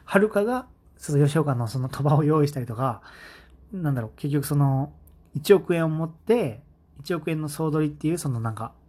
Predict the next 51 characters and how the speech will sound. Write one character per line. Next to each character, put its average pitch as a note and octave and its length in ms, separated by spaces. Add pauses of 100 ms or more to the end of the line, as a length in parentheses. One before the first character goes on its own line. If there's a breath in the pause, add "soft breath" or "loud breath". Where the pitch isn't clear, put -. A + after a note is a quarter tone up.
(440)
す - 100
ご C#3+ 120
い、 A#2+ 180 (320)
な C#3 60
ん B2 40
だ A2 60
ろ G#2+ 80
う、 - 20 (680)
す-、 - 280
ま D3+ 120
あ、 - 20
一 C#3+ 240
番 E3 300 (140)
強 F3 200
い D#3 60
人 - 120
た C#3+ 60
ち C#3+ 80
が A#2+ 140
集 D#3+ 80
ま D#3+ 80
る D3+ 60
よ C3+ 60
う - 20
な A#2+ 60
場 B2 140
所 C#3 160
と C#3+ 120
か C3 100
に A2+ 100
も G#2 120
行 A2 120
っ - 20
て、 - 320 (500 loud breath)
ま G#3 80
あ、 - 20
最 F3 200
終、 D3 280
青 D#3 140
柳 D3+ 140
さ C3+ 140
ん - 20
と D3+ 60
か G3+ 60
も A#3 100
戦 D#3 180
っ A#2+ 140
た A#2+ 100
り A2 60
す A2 140
る。 A2 200